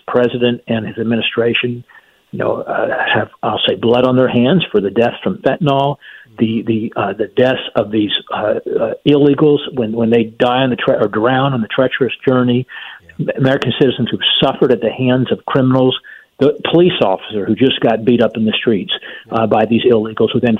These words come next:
Speaker 1: flip off the country afterwards and, and aren't even, you know, are, are released, not even held, uh, released after they were arrested. Uh, so, uh,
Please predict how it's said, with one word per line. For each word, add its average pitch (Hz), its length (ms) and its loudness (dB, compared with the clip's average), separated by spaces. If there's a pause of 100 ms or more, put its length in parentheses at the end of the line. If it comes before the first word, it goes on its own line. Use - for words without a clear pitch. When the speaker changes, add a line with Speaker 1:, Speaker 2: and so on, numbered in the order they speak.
Speaker 1:
flip 135 200 2
off 113 240 0
the 113 80 -4
country 113 480 -2
afterwards 107 540 0
and, 113 240 -2
and 120 260 -6
aren't 113 140 -2
even, 117 180 0 (400)
you 110 100 -6
know, 107 80 0
are, 120 320 0 (120)
are 113 80 4
released, 120 640 2 (280)
not 113 160 0
even 107 140 0 (160)
held, 127 400 2 (540)
uh, 104 100 -8
released 113 640 2
after 104 260 -2
they 110 140 4
were 104 160 4
arrested. 98 480 0 (500)
Uh, 101 220 -4 (120)
so, 117 360 4 (100)
uh, 107 200 0